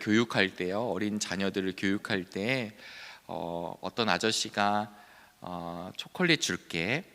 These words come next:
아니면 "맛있는 거 사줄게." 그럼 따라가야 돼요? 따라가지 말아야 돼요? 이렇게 이제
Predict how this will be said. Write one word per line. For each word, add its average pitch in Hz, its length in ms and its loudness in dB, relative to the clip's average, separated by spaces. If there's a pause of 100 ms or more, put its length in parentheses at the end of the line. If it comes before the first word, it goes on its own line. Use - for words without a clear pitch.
(260)
아니면 98 360 -2
"맛있는 113 400 2
거 110 100 2
사줄게." 107 800 0
그럼 107 240 2
따라가야 156 540 8
돼요? 104 380 2
따라가지 135 440 4
말아야 92 400 2
돼요? 92 340 0
이렇게 135 320 2
이제 110 340 6